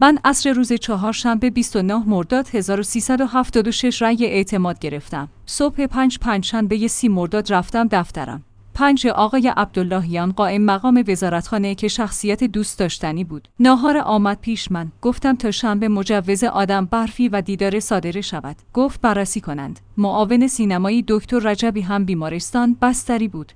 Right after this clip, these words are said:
گفتم من خودم بررسی کردم. مجوز اکران تا شنبه سی و یک مرداد صادر شد. ششی مجوز تا شنبه صادر شد و حمله به سینماها هم آغاز شد.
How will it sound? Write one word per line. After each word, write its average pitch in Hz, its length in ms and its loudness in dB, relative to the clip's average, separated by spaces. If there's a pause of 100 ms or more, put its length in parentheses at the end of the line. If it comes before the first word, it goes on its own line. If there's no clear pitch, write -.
گفتم 233 340 2
من 202 200 2
خودم 220 400 0
بررسی 208 460 -2
کردم. 151 420 -8 (180)
مجوز 220 500 6
اکران 214 500 2
تا 208 180 0
شنبه 233 340 2
سی 220 240 0
و 202 40 6
یک 226 300 2
مرداد 233 440 4
صادر 170 360 2
شد. 151 260 -6 (320)
ششی - 360 2
مجوز 185 560 2
تا 240 180 2
شنبه 226 380 2
صادر 170 340 -2
شد 143 240 -8 (200)
و 196 100 4
حمله 226 400 6
به 202 140 4
سینماها 196 580 2
هم 220 240 2
آغاز 175 340 0
شد. 135 220 -8